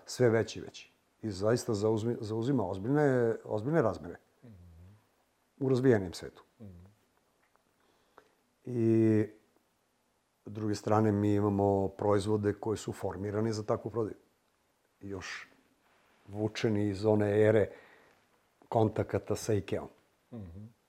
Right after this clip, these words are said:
Speaker 1: Danas se taj nameštaj takav proizvodi u Jeli, već dvadeset godina. I kao takav nameštaj,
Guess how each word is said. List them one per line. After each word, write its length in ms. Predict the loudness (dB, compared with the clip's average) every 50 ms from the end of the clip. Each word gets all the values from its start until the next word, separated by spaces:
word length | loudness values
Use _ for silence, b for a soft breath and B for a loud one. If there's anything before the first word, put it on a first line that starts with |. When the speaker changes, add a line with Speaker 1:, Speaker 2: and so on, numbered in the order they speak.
| _ _ _ _ _ _ _ _ _ _ _ _ _ _ _
Speaker 1:
Danas 360 | -10 -8 -6 -4 -4 -6 -6
se 80 | -8 -12
taj 200 | -10 -10 -10 -8
nameštaj 400 | -10 -10 -12 -12 -12 -12 -14 -14
takav 280 | -14 -14 -12 -10 -10
proizvodi 380 | -10 -10 -12 -14 -12 -10 -6 -2
u 60 | 2
Jeli, 200 | 2 2 2 2 -4 -12 _ _ _ _ _ _ _ -18
već 180 | -16 -16 -14
dvadeset 440 | -14 -14 -14 -12 -12 -14 -12 -6 -4
godina. 240 | -2 -2 -2 -2 -6 -14 _ b b b b b b b b b b
I 60 | -20 -20 _ _
kao 160 | -8 -8 -8 -8 -8
takav 340 | -8 -8 -4 0 0 0 2
nameštaj, 520 | 0 -2 -2 -4 -6 -2 2 2 2 2